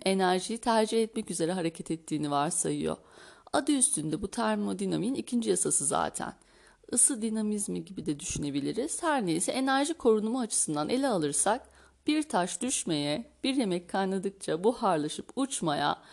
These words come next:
bir yıldız sönmeye bizim hücrelerimiz ölmeye meyillidir. Bunun kendi içinde bir düzeni var elbet. Ama derli toplu bir kapalı sistem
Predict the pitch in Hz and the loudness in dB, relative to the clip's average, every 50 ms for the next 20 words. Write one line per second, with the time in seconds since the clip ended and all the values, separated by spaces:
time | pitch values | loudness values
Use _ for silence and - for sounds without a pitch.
0 | - - - - - - - - - - 254 226 233 294 311 294 269 262 247 247 | -20 -20 -20 -20 -20 -20 -20 -20 -14 -10 -4 0 4 4 4 4 4 2 2 2
1 | 220 196 214 202 - - - 254 247 247 208 170 151 156 151 151 156 180 254 - | 2 2 4 6 6 6 6 6 4 4 2 2 2 2 2 2 0 0 -4 -6
2 | - - 320 - 330 294 285 262 233 185 160 165 156 151 143 151 151 151 151 - | -4 -4 -2 0 0 0 2 2 0 0 2 0 0 2 2 2 0 0 -2 -2
3 | - - 175 175 180 180 165 156 156 175 226 269 285 254 226 196 175 151 147 139 | 0 2 2 4 4 2 2 2 0 0 0 0 0 0 2 2 2 2 0 0
4 | 120 - - - - - - - _ _ _ _ _ _ _ _ _ _ - 262 | -2 -4 -10 -10 -10 -10 -12 -16 _ _ _ _ _ _ _ _ _ _ -2 0
5 | 311 370 440 - 381 330 320 330 349 359 349 - - 294 330 285 277 247 - - | 2 2 0 2 2 2 4 4 4 2 2 2 2 0 2 0 0 -2 -2 0
6 | 294 285 294 302 311 294 226 175 - - - - - - - - - _ _ - | 2 2 4 4 4 2 2 2 0 -2 -2 -4 -6 -6 -8 -14 -20 _ _ -20
7 | - - - - - 254 262 247 202 220 214 226 254 285 330 - - 226 214 - | -20 -14 -6 -2 0 2 2 4 6 6 6 6 6 2 0 0 2 0 0 0
8 | - 160 160 151 147 - - 175 - 196 208 240 269 - 208 190 - - - - | -2 -2 -2 -2 -2 0 -4 -2 0 0 0 0 0 0 2 2 0 0 0 0
9 | - 80 214 254 | -2 -2 -2 -4